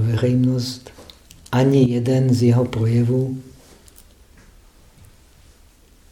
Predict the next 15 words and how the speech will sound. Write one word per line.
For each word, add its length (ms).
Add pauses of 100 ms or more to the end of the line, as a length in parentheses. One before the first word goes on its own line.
(260)
nemohla 400
zmeškat. 540 (340)
Hm? 180 (920)
A 60
pokaždý, 600
když 200
se 140
vrátila 680 (640)
pozdě 380
v 80
noci, 480 (760)
často 540
z, 340 (1400)
z 160
naslouchání 1160